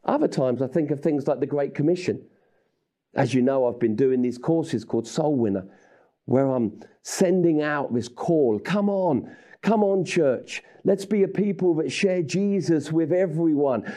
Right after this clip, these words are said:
Let's be a people that, that are sharing Jesus with our friends and family.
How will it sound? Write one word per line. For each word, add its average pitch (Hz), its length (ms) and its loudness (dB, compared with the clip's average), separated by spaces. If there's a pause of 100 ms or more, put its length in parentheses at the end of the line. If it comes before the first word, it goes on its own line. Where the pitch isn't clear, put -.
(100)
Let's 202 240 0
be 208 200 0
a 190 40 2
people 175 500 0
that, - 380 -4
that 175 120 2
are 160 60 0
sharing 196 500 0
Jesus 165 480 0
with 180 160 2
our 170 140 2
friends 180 440 0
and 165 160 0
family. 175 540 0